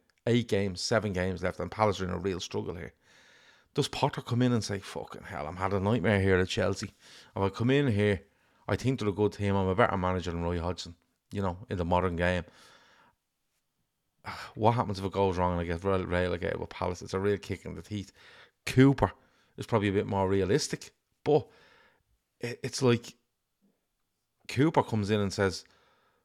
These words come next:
"All right, I've had a bit of a hard time here." Well, at Forest, probably felt a bit hard done by, but then you're thinking, like, if the two majority owners of Palace are at loggerheads, are you getting the full back in here when you come in? So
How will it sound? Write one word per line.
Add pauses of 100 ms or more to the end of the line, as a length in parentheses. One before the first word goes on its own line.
(460)
"All
right,
I've
had
a
bit
of
a
hard
time
here."
Well,
at
Forest, (320)
probably
felt
a
bit
hard
done
by, (240)
but
then
you're
thinking,
like,
if
the
two
majority
owners
of
Palace
are
at
loggerheads, (420)
are
you
getting
the
full
back
in
here
when
you
come
in?
So